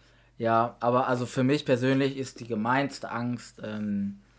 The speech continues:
auf jeden Fall die Angst zum Versagen, vom Versagen so, weil ich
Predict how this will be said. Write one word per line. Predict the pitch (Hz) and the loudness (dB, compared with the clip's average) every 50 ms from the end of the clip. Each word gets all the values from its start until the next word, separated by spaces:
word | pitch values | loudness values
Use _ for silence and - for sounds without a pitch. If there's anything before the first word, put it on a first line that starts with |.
| _ _ _ _ - - - - _ _ | _ _ _ _ -20 -18 -18 -18 _ _
auf | - - | -6 -4
jeden | 127 127 120 | -2 -2 2
Fall | 127 117 | 0 0
die | 123 113 | 0 0
Angst | 117 127 127 117 - - - _ _ - | -2 -2 -2 -4 -6 -12 -18 _ _ -8
zum | - 120 110 110 107 104 101 | -4 -2 0 0 0 -2 -4
Versagen, | - 107 101 101 98 101 120 147 160 175 | -6 -8 -10 -10 -8 -8 -8 -8 -10 -12
vom | - - 104 104 101 | -10 -10 -8 -8 -8
Versagen | - 107 104 107 107 110 117 127 135 127 | -8 -8 -8 -6 -6 -6 -6 -6 -6 -6
so, | 131 143 127 | -8 -8 -6
weil | 120 110 107 107 104 98 | -6 -4 -4 -4 -4 -4
ich | 113 110 - - - - | -6 -8 -10 -14 -18 -20